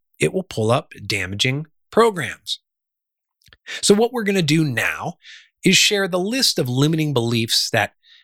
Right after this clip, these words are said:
we've assembled, tested, and curated. As you hear these, you might think that none apply to you, or you might think the wrong ones apply to you. That's normal. It's because you've never truly aligned your conscious and subconscious minds.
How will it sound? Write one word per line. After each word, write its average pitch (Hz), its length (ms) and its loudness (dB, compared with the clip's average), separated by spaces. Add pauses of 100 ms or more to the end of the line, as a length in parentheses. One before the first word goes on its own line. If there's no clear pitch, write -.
(100)
we've 160 180 4
assembled, 143 680 0 (200)
tested, - 520 0
and 123 200 -6
curated. 104 600 -2 (800)
As 180 240 4
you 202 100 0
hear 240 540 0
these, 120 400 -2
you 254 60 -2
might 285 180 2
think 208 180 -4
that 143 120 -2
none 160 220 0
apply 110 520 -4
to - 100 -2
you, 208 300 4
or 185 200 0
you 190 140 0
might 190 240 0
think 156 320 0
the 170 100 0
wrong 208 360 0
ones 113 360 -2
apply 104 360 -2
to 92 80 -8
you. 90 120 -6
That's 175 220 0
normal. 170 480 -4 (440)
It's 202 140 2
because 226 320 2
you've 190 140 0
never 190 300 0
truly 214 520 2
aligned 160 380 0
your 147 100 4
conscious 156 560 0
and 170 140 2
subconscious 113 680 -4
minds. 156 560 -8